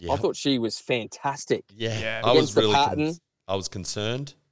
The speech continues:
Speaker 2: um, with that,
Speaker 1: Yeah.
Speaker 2: the news that you sent me.
Speaker 1: Yeah.
Speaker 2: Um, but
Speaker 1: Oh, with the, with the tendon,
Speaker 2: Yep.
Speaker 1: tendon issue?
Speaker 2: Yep.
Speaker 1: Yeah. So she and, um, she and Luncey's, they hit the line really, really nicely. So I think they're,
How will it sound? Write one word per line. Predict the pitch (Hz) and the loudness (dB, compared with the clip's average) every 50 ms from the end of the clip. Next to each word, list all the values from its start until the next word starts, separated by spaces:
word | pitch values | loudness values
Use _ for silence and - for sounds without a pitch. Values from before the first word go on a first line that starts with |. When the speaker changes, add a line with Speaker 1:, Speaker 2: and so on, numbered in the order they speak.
| _ _ _ _ | _ _ _ _
Speaker 2:
um, | 95 95 92 87 85 82 82 - | -2 -2 -2 -2 -2 -6 -8 -8
with | 95 92 - | -8 -6 -2
that, | 80 90 | 0 2
Speaker 1:
Yeah. | 131 156 170 175 175 165 | 6 6 8 8 6 6
Speaker 2:
the | 127 85 | 4 0
news | 87 95 101 110 123 139 143 135 | -2 -2 -2 -2 -4 -4 -6 -6
that | 117 - | -8 -8
you | 85 92 | -8 -10
sent | - - 101 78 | -10 -10 -8 -8
me. | 113 156 202 190 _ _ _ _ _ _ _ _ _ _ _ _ _ _ _ _ | -6 -8 -8 -10 _ _ _ _ _ _ _ _ _ _ _ _ _ _ _ _
Speaker 1:
Yeah. | - 127 131 143 165 190 190 180 80 | 2 4 4 4 4 4 2 0 -2
Speaker 2:
Um, | 78 82 80 73 _ | -6 -10 -14 -16 _
but | - 92 85 82 - _ - | -4 -4 -4 -4 -6 _ 2
Speaker 1:
Oh, | 135 139 131 | 4 4 6
with | 123 131 127 120 | 4 4 0 2
the, | 139 135 127 127 131 117 | 2 4 4 4 2 0
with | - 127 110 | -2 -4 -6
the | 123 113 | -6 -8
tendon, | - - 135 131 127 127 127 127 127 123 120 | -8 -8 -6 -4 -4 -4 -4 -4 -6 -10 -8
Speaker 2:
Yep. | 101 104 107 110 | -4 -2 -2 -2
Speaker 1:
tendon | 131 131 131 127 127 | -2 -2 -2 -2 -4
issue? | 127 123 - - 175 247 - - _ | -4 -6 -4 -4 -4 -4 -6 -10 _
Speaker 2:
Yep. | 117 117 113 113 117 | -4 -4 -2 0 2
Speaker 1:
Yeah. | 123 127 131 135 131 120 - _ _ - _ _ _ _ _ _ _ | 4 6 6 6 4 4 0 _ _ -20 _ _ _ _ _ _ _
So | - - 143 139 131 135 135 | 0 4 6 6 6 6 4
she | - - - - 160 170 175 175 160 | 0 -8 -6 -4 -2 0 0 0 0
and, | 139 131 | 0 -2
um, | 117 107 98 | -4 -6 -8
she | - - - 196 233 | -10 -8 -6 -4 -2
and | 202 139 120 | -2 -4 -4
Luncey's, | 110 120 147 160 - - 120 98 87 80 - | -4 -6 -6 -6 -6 -6 -6 -6 -6 -8 -2
they | - 139 147 190 226 254 247 196 156 131 | 2 4 6 6 6 6 6 4 2 0
hit | - - - - | 0 -2 -2 2
the | - 139 | 4 4
line | 123 123 120 117 107 104 101 101 | 4 6 4 4 2 0 -4 -6
really, | 107 110 120 131 139 151 165 175 175 165 143 123 | -6 -2 0 2 4 4 6 6 6 6 6 6
really | 120 123 120 117 117 | 6 4 4 2 0
nicely. | 117 113 117 135 139 - - 139 120 98 | -2 0 0 0 0 0 0 0 0 0
So | - - 127 120 123 123 123 127 - _ _ - _ _ _ _ _ | 2 4 4 6 6 6 4 2 -2 _ _ -20 _ _ _ _ _
I | - 143 | 2 4
think | 175 208 202 - | 4 4 2 4
they're, | 147 135 127 123 117 | 6 8 8 8 6